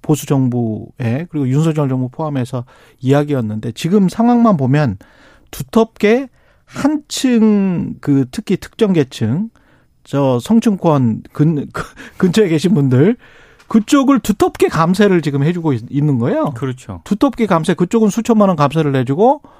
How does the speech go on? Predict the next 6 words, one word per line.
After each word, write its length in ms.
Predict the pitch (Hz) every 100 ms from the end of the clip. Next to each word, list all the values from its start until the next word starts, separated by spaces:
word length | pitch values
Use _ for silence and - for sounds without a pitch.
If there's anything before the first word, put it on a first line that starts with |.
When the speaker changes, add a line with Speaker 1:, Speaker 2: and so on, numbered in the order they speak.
| _ _ _ _
Speaker 1:
어, 840 | - 127 123 117 117 117 104 98 127 _
밑에 380 | 143 151 202 175
있는 240 | 151 147
분들은 640 | 139 131 139 190 165 113 - _ _ _ _
그거 360 | - 147 165 156
뭐 380 | 117 127 123